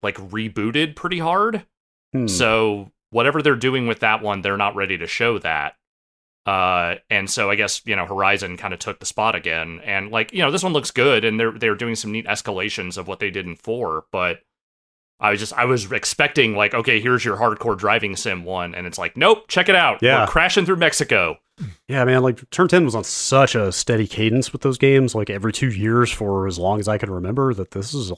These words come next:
Speaker 2: long time for them to take off. But,
Speaker 1: I'm
Speaker 2: like,
Speaker 1: not against it.
Speaker 2: No, like, I mean, if anything, like, they needed to go back to the drawing board, right? After making
Speaker 1: Yeah.
Speaker 2: those games every two <laughs> years for so long, like, you really need to rethink at some point, 'cause
Speaker 1: And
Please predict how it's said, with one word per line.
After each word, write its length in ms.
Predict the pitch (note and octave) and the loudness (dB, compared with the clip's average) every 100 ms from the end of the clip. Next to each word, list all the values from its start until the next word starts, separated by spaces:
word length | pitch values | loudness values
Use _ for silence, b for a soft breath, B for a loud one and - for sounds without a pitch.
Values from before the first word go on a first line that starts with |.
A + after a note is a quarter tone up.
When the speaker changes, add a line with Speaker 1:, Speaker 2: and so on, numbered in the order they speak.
| - | -4
Speaker 2:
long 140 | B2+ | -4
time 200 | - B2+ | -2 -4
for 120 | A2 | -4
them 180 | A#2+ A#2 | -6 -4
to 120 | A#2 | -6
take 240 | A2+ - A2 | -6 -8 -6
off. 380 | A2+ G#2 - _ _ _ _ - | -4 -6 -8 _ _ _ _ 4
But, 180 | D#3+ G3 | 6 8
Speaker 1:
I'm 40 | |
Speaker 2:
like, 140 | F3 | 8
Speaker 1:
not 100 | D4 | 6
against 440 | - C3+ F3+ - - | 4 0 2 -2 -6
it. 200 | C#2+ - _ _ _ _ _ _ _ | -10 -12 _ _ _ _ _ _ _
Speaker 2:
No, 380 | D3 A#3 E3+ A2 | 4 8 8 8
like, 160 | A#2+ C3+ | 6 4
I 80 | C#3+ | 4
mean, 220 | D3+ D3+ | 6 6
if 100 | C#3 | 4
anything, 380 | F3+ - A2 A2 | 4 4 2 2
like, 160 | G#2+ | 0
they 140 | G#2+ A2 | 2 2
needed 320 | G#2 D3 A2+ | 2 2 2
to 80 | G#2 | 2
go 80 | |
back 160 | G#2+ G#2+ | 2 0
to 40 | |
the 60 | G#2 | -2
drawing 300 | F#2+ C#3+ G2 | 0 2 2
board, 260 | F2 F#2+ F#2 | 0 -2 2
right? 220 | A#2+ C3+ | 2 2
After 180 | G#2+ G#2+ | -2 -4
making 280 | G2 G#2+ | -2 2
Speaker 1:
Yeah. 100 | G#2+ | 2
Speaker 2:
those 100 | G2+ | 2
games 320 | G2+ A#2 A#2 A2+ | 2 2 2 2
every 160 | A#2 | 0
two 200 | - C3+ | -2 -2
<laughs> 180 | A#2 - | 0 2
years 200 | D#3 - | 0 0
for 160 | - D3 | -6 -4
so 240 | - B2+ | 0 2
long, 320 | A#2 A2 C#3+ B2 | 4 4 4 2
like, 200 | G#2+ A2 | -2 -4
you 100 | G2+ | -4
really 220 | A2 G2+ | -2 0
need 120 | G#2 | 0
to 100 | G2+ | 0
rethink 400 | F#2 A2 - F#2+ | 0 -2 -2 -6
at 120 | G#2 | -6
some 140 | - F#2+ | -8 -8
point, 280 | G#2 G2 - | -6 -8 -8
'cause 240 | G2 F#2+ - | -10 -10 -6
Speaker 1:
And 160 | D3 | -6